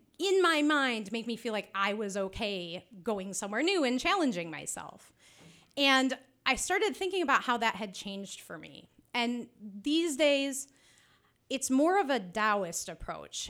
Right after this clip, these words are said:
And I always think about the story of the farmer and the horse, where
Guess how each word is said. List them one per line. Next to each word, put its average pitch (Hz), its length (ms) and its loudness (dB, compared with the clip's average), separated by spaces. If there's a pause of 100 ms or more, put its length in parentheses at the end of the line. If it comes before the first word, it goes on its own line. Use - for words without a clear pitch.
And 220 180 -2
I 208 180 0
always 277 420 4
think 277 220 0
about 220 280 2
the 208 100 -4
story 214 600 -2
of 208 180 -4
the 214 100 0
farmer 226 640 0
and 208 160 -4
the 185 60 -4
horse, - 600 -6 (760)
where 214 400 -2